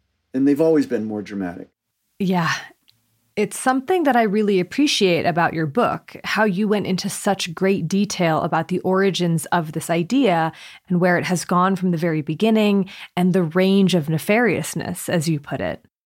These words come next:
Speaker 1: And I, I, I want to be clear that I try very hard in the book to be fair to those people, because there are some very smart people, including, you know, at least one friend of mine on that side of, of the,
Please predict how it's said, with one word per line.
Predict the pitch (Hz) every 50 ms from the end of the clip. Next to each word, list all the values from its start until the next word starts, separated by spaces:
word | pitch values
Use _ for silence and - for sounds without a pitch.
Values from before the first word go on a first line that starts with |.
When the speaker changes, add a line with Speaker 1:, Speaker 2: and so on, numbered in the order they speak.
| _ _ _ _ -
Speaker 1:
And | 175 214 247
I, | 240 220 214 165 - _ -
I, | 160 185 180 143 139 _ _ _ _ _ - - - - -
I |
want | 160 175 202 214
to | 190 170
be |
clear | 170 - 190 180 175
that | 156 151
I | 156 165
try | 165 - 233 220 226
very | 208 180 190 185 170
hard | 170 170 170
in | 165 156
the | 143
book | 139 135 151 143 -
to | - -
be | 131
fair | 123 - - 156 151 147 131 110 98 - _ _ _ _ _ _ _ _ -
to | - 135
those | 139 139 135
people, | - - 151 135 135 113 98
because | - 123 - - 160 143
there | 170 190
are | 180
some | 170 - 160 143
very | 135 208 254 285 254
smart | - - 175 160 156 151 -
people, | - 220 - - 101
including, | 87 117 139 - 202 220 220 185 151 139 - _ _ _ _ _ _ - - - - _ _
you | - 143
know, | 143 127 117 123
at | 117
least | - 160 165 165 -
one | 135 160 170
friend | 170 - - 175 190 226 190
of | 135
mine | 113 98 98 98 110 127 - _ _ _ -
on | - 131 135
that | 135 135 139 135
side | - - 147 123 123 120 117 113 113 _ _ _ _ _ _ _
of, | - - 127 123 113 101 - _ _ _ _ _ _ _ _ _ _ _ _ _ _ _ _ _ _ -
of | - 127 120 113 110
the, | 131 123